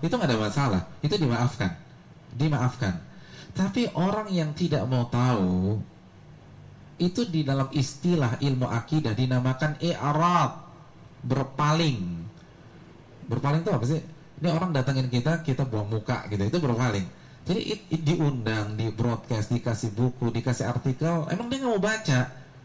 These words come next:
nggak mau datang, itu berpaling. Dapat kata maaf? Enggak, nggak ada maaf. Allah berfirman dalam surat Thaha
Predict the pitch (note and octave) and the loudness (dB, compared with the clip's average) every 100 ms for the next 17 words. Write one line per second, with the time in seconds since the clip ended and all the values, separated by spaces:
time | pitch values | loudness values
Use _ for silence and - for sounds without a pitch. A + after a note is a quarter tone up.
0 | - E3+ G3+ G3+ D#3 D3+ C#3+ A2+ F#2+ F2+ | -6 -2 2 4 4 2 2 0 -2 -8
1 | - F3+ B3 E3+ D3+ D3+ A#2 F#2+ - - | -4 0 2 2 2 2 2 0 -6 -16
2 | - - - - - - - - - D3 | -20 -20 -20 -20 -20 -20 -20 -18 -14 -12
3 | - D3+ F#3+ C4 - A#3 A#3 A3+ A3+ A#3 | -8 -2 -2 0 -2 0 0 2 2 0
4 | - - C#3+ D#3 D3+ C3+ D3 - A2 A#2 | -4 -6 -4 -2 0 2 2 2 -2 -2
5 | A2 A2 G2 G#2+ G2+ - - - C3 A2+ | -2 -2 -2 -2 -6 -10 -8 -2 0 0
6 | G#2+ - C#3+ C#3+ C#3+ B2 A2 G#2+ C3+ B2+ | -2 0 0 0 0 0 -2 -2 0 -2
7 | - C#3 C#3 C3 C#3+ G#3 F3 | -2 0 0 2 2 2 -2